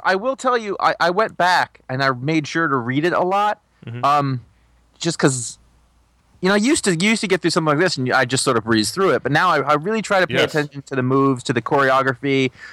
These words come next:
Speaker 1: to, to how it works, you
Speaker 2: Mm-hmm.
Speaker 1: know, um, I, I, you know, how the sort of battle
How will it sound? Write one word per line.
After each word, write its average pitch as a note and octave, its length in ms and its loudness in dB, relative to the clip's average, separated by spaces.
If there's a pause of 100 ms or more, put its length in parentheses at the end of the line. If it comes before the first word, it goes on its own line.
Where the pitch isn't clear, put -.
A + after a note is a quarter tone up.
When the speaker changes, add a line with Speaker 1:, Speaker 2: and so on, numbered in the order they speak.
(160)
Speaker 1:
to, C#3 240 -2 (100)
to C3 300 2 (720)
how - 580 -2
it A2 180 -4
works, - 640 -2
you B2+ 60 -6
Speaker 2:
Mm-hmm. A#2+ 80 2
Speaker 1:
know, A#2+ 320 4
um, G#2+ 580 0 (720)
I, C3 160 0
I, C#3 260 0
you E3+ 60 2
know, C3 80 2
how B2+ 100 2
the C3 200 0
sort C3+ 180 0
of A2 100 -4
battle B2 320 2